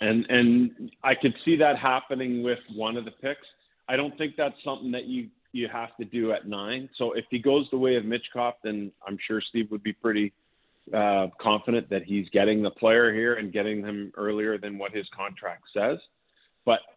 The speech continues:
at that nine spot, let's say they don't go down the road of Michkov and Washington takes him at eight. There, there are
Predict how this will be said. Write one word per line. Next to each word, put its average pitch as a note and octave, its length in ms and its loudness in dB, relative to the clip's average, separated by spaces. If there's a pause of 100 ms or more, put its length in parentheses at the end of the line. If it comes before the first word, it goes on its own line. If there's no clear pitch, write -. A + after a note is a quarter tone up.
at C3+ 220 2
that D#3 200 4
nine B2+ 280 -6 (100)
spot, G#2 320 -6
let's A#2+ 240 -8
say A#2 160 -2
they A2 180 -4
don't G#2+ 220 -8
go G#2+ 100 -6
down G#2 240 -4
the G2 80 -6
road F#2+ 200 -4
of F#2 80 -6
Michkov F2 480 -6
and F2+ 200 -6
Washington F#2 480 -8
takes F#2 240 -2
him F2 140 -8
at E2 80 -14
eight. E2 180 -8 (680)
There, B2 180 4
there A#2+ 160 6
are A#2 80 0